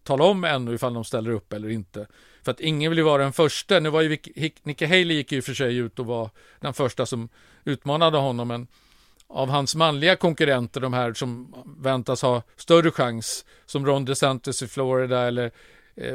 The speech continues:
vicepresident, förre vicepresidenten Mike Pence eller Ted Cruz eller såna, de, de har ännu inte sagt om de ställer upp eller inte.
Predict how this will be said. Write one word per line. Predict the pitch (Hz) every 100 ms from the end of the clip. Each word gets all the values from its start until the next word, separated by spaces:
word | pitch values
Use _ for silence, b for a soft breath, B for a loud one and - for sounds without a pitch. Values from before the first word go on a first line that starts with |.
| 135 135
vicepresident, | 147 135 127 131 127 117 127 120 120
förre | - 131
vicepresidenten | 135 123 127 127 113 120 113 117
Mike | 117 117
Pence | - 123 120 113 -
eller | 117 113 113 b b b b b _ _ 294 190 _ -
Ted | 147 127
Cruz | - 151 135 123 -
eller | 135 117 113 110 120 139
såna, | 127 143 131 120
de, | 165 165 156
de | 151 170
har | 160 156
ännu | 139 131
inte | 123 123
sagt | - 147 -
om | 123
de | 113
ställer | 107 117 160
upp | 175 -
eller | 117 113
inte. | 104 -